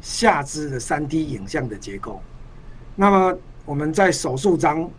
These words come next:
当中啊，再透过这个，呃，感光笔的注册，告诉我们机器手臂、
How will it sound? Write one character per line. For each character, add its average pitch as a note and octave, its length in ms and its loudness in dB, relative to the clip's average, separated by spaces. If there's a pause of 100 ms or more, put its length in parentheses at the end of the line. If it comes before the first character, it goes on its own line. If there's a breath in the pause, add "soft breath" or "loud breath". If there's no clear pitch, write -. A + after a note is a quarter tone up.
(200)
当 D#3+ 200 2
中 D#3 280 4
啊， C3 300 -2
再 D#3+ 140 0
透 E3 220 2
过 D#3 240 4
这 C#3+ 140 2
个， B2+ 180 -2 (640)
呃， A2+ 300 -8 (240)
感 C#3 200 0
光 F#3+ 240 6
笔 C3+ 180 -4
的 A#2 120 -4
注 D3+ 240 4
册， C#3 260 -2 (680)
告 F3+ 200 4
诉 F#3+ 220 4
我 D3+ 140 4
们 A#2 300 -8
机 D#3+ 200 -4
器 D3+ 380 -2
手 - 640 -10
臂、 - 120 -6